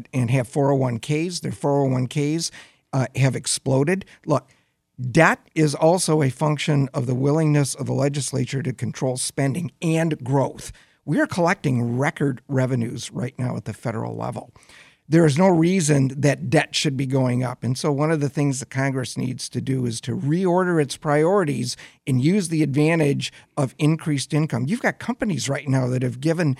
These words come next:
employees massive bonuses right now that are moving their operations back to the United States.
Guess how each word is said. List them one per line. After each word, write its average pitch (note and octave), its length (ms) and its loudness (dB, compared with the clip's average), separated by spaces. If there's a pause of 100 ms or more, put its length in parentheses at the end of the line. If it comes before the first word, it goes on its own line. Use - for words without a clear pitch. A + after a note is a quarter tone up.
(260)
employees D#3 680 -2
massive D#3 800 0
bonuses C#3+ 600 -2
right A2+ 200 -6
now A#2+ 200 -2
that C3+ 160 -2
are C3+ 80 2
moving D#3 640 2 (240)
their C#3+ 340 4
operations D3 720 2 (280)
back D#3 260 4
to D#3+ 100 0
the C#3+ 100 0
United C3 380 0
States. - 540 -2